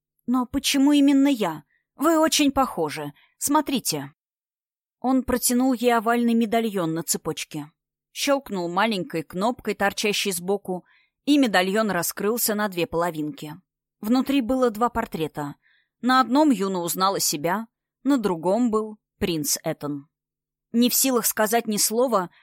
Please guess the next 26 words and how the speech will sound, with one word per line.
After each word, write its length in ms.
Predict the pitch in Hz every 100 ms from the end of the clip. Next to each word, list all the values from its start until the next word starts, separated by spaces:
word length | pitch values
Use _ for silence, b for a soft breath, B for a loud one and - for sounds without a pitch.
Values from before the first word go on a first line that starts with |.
| b
Юна 340 | 208 269 262
таращилась 680 | 233 220 247 262 254 226 -
на 100 | 226
протянутый 580 | 226 220 240 240 233 240
медальон. 640 | 233 233 233 185 151 156 _ _ _ _ -
Когда-то 500 | 247 240 269 269 269
она 200 | 262 269
его 180 | 247
уже 240 | 262 220 247
видела, 540 | 233 269 190 156 156 _
правда, 320 | 233 247 208
в 80 | 240
сложенном 540 | - 269 208 165 156 165
виде, 400 | 185 151 147 156 _ _ _ _
и 120 | -
сейчас 480 | 226 208 - 202 208
не 100 | 202
могла 320 | 175 165 180
поверить 540 | 202 165 147 170 208 -
своим 400 | - 196 156 151
глазам. 520 | 156 156 160 143 151 _ _ _ _ _ _ _ -
Это 220 | 226 226
был 220 | 202 240
медальон 600 | 226 214 208 208 226 247
короля 460 | 220 220 226 233 -
Ульриха, 600 | 247 240 165 160 - 147